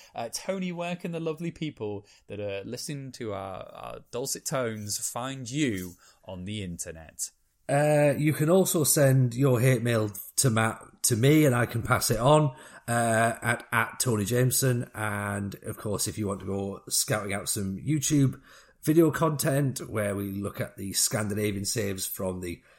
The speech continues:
Speaker 2: proper, quote unquote, proper, um, Football Manager Therapy podcast, and that's Tony Jameson F M. We obviously have the Scando saves in there and the Always Sunny in Philadelphia Union.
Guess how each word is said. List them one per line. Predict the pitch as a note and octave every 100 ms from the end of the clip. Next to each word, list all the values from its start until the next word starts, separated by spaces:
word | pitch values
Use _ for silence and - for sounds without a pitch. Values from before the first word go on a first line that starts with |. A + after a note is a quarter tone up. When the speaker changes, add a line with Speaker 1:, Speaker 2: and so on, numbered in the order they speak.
| _ _ _
Speaker 2:
proper, | - D3+ D3+ - G2+ - - _ -
quote | - G#2+
unquote, | F2 G#2 F2+
proper, | - A2 A2 F#2 - - _
um, | - G2 G2 F#2+ F#2+ F#2+ -
Football | - B2 G#2+
Manager | G2 F#2 -
Therapy | G#2 F2
podcast, | F2 A2+ G2+ - F2+ -
and | F2+
that's | F2+ - - -
Tony | D3 B2
Jameson | G#2 G#2 G2 - F#2+ -
F | F#2+ -
M. | F#2+ F#2+ F2 - - -
We | A2
obviously | F#2+ - G2
have | E2+
the |
Scando | - B2 B2 A2+
saves | G2+ A2 G2 G2
in |
there | F#2 F#2 F#2 -
and | A2+ B2+ A#2+ G#2 -
the | G2
Always | F#2+ F#2+
Sunny | - F2+
in | F2
Philadelphia | - F2+ F2 - F#2
Union. | F#2 F2 F2